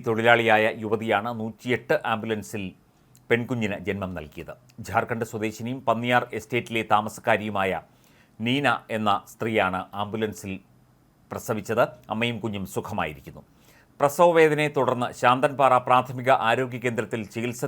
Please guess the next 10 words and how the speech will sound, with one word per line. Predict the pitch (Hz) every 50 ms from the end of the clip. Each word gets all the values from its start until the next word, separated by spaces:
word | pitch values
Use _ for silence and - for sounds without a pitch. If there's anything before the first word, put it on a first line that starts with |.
| - 127
തേടിയ | 120 113 113 110 113 104 104 - _ _ _ _ _ _ -
യുവതിയെ | 104 113 107 120 110 117 110 98 95 90 104
ആരോഗ്യസ്ഥിതി | 110 120 120 127 120 113 139 139 - - - - - - 131 117 113 117 113 104
വഷളായതിനെ | 110 110 - - 143 135 135 131 127 113 117 120 120 117 120
തുടർന്ന് | 107 101 113 107 98 82 - - _ _ _ _ _ -
വിദഗ്ധ | 117 123 131 147 147 - 151 -
ചികിത്സയ്ക്കായി | 135 123 127 120 - 135 - 127 127 139 131
നെടുങ്കണ്ടം | 127 120 131 131 135 131 131 127 113
താലൂക്ക് | 127 120 131 143 139 - 123
ആശുപത്രിയിലേക്ക് | 120 120 - 117 123 - 120 120 110 107 104 - 104